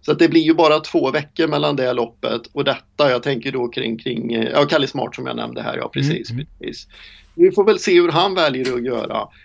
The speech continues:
Speaker 1: Alltså det, det finns ju galet bra namn här också. Timo Nurmos har ju Hoboken Am. Eh, han har ju Marion Footy, Footy Bond som avslutade fjolåret med tre raka och vann på elva och en full väg då.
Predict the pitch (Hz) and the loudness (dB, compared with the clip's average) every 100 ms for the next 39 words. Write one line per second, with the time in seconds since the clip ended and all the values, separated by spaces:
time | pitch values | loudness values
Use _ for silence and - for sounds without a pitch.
0 | _ _ - 151 151 131 120 - 139 117 | _ _ -2 -2 -2 -6 -4 0 0 0
1 | 135 - 123 151 - 165 120 147 175 - | -4 -6 -10 -8 0 2 2 2 -2 0
2 | 143 131 123 117 113 113 110 110 - 180 | 0 2 0 0 0 -2 -4 -6 -4 -2
3 | - 147 143 147 147 127 139 160 - 156 | -2 -2 -2 -2 0 -2 0 -2 2 4
4 | 151 151 151 151 147 143 135 117 120 156 | 4 2 0 0 0 -2 -4 -6 0 6
5 | 165 151 147 147 104 110 165 170 175 147 | 6 4 2 2 2 2 2 -2 -4 -8
6 | _ _ _ _ _ _ _ 127 123 143 | _ _ _ _ _ _ _ -2 0 0
7 | 143 143 147 151 143 143 143 156 143 _ | 0 0 0 0 -2 -4 -4 -6 -8 _
8 | 143 135 139 160 120 135 123 135 156 156 | -6 -4 -4 -6 -4 -2 2 2 0 -4
9 | 160 160 139 - 123 120 127 123 147 131 | -2 0 -2 -2 -4 0 0 0 0 -2
10 | 113 113 110 131 - 135 120 117 123 110 | 0 0 0 -2 -2 2 4 6 4 2
11 | 120 113 110 113 120 113 113 113 113 117 | 0 0 0 0 2 2 2 -2 -2 -4
12 | 113 113 110 113 110 110 113 110 120 147 | -6 -4 -4 -2 -2 -2 -2 -2 0 0
13 | 147 | -2